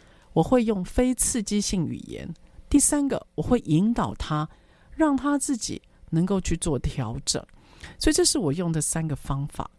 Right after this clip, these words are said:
那当然你会说，啊，张敏敏，因为你是讲师，因为你是顾问，那可能你拥有这样子的一个权利，但现在我是员工啊，那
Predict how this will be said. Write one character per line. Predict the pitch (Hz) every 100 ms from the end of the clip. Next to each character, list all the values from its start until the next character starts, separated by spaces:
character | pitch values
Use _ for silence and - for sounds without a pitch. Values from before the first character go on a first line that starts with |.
| _ _ - -
那 | 277
当 | 330
然 | 311 226
你 |
会 | 143 185
说， | - 175 175 180
啊， | - 175
张 | 160 190
敏 | 180
敏， | 170 139 - _
因 | - 311
为 | 294
你 | 147
是 | 180
讲 | 180 92
师， | 131 - 190 196 -
因 | -
为 | 247
你 | 170
是 | -
顾 | - 185 147
问， | 156 - _ _ _ -
那 | - 208
可 | - 180
能 | 180
你 | 175
拥 | 190 269
有 | 311
这 | 156 202
样 | 185
子 | 170
的 | -
一 | 151
个 | 147
权 | - - 127 131
利， | 175 180 - - _ - -
但 | 339
现 | 330
在 | 370
我 | 277 160
是 | 214
员 | 156 143 180
工 | 262 254
啊， | 190 165 - _ _ - -
那 | - 208